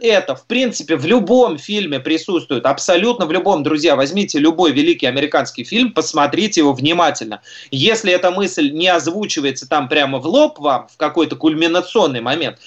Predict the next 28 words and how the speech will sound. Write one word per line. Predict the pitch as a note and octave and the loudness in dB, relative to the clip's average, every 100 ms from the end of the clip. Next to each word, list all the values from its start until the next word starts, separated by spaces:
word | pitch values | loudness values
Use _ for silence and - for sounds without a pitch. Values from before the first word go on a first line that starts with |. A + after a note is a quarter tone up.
| - - - | -20 -20 -8
то, | - A#3 C#3+ - | 4 4 4 2
э, | D#3+ D#3+ D#3 D#3+ F#3 | 2 4 2 0 0
она | F#3+ C#4 D#4 | 0 0 -2
проходит | - G#3 F#3+ B3+ C4+ G#3+ A3 - _ _ - | 0 0 0 0 -2 -2 -4 -10 _ _ -2
невидимой | G#3+ B3+ A#3+ C#4 C#4+ G3+ A3 G3+ | 2 4 4 6 4 2 -2 -2
красной | F3 F#3 F#3+ F#3 D#3+ | 0 4 2 2 -4
такой | C#3+ - D3 | -4 -2 -2
ниточкой | D3 C4+ A#3+ - - F3+ D3+ _ - | 0 -2 -2 -6 -2 -2 -2 _ -16
сквозь | - F3+ F3 A#3+ B3 - | -8 -2 4 4 4 -6
весь, | C#3+ B2+ G3+ G#3+ - - | -10 -4 -2 -2 -6 -2
э, | D3 C#3+ C#3 C#3 C3 C3 C3 | 2 4 4 4 2 -2 0
фильм, | C4 C#4+ C4+ | 2 2 2
и | F3 E3+ | 2 2
в | E3 | 4
итоге | A#3 B3 F3+ | 4 2 2
вы | E3+ | -2
приходите | D#3 D3+ F#3+ F#3 D#3 C#3 | -2 -4 0 -2 -2 -6
к | C3+ | -2
этой | E3 D#3 | 0 0
мысли | C#3 E3 D3+ | 0 -2 -2
сами, | C#3 - F#3 D3+ A2 | -4 0 2 2 -2
как | - A#2 | -8 -6
будто | D#3 F#3+ | -6 -2
вам | C#3+ D#3 | 0 0
её | C#3 D3 | 2 0
подселили | D#3+ C#3 - D3 D#3+ D3+ | 0 -4 0 4 4 2
в | B2+ | -2
голову. | C#3 E3 A#2+ G#2 | 2 2 2 -8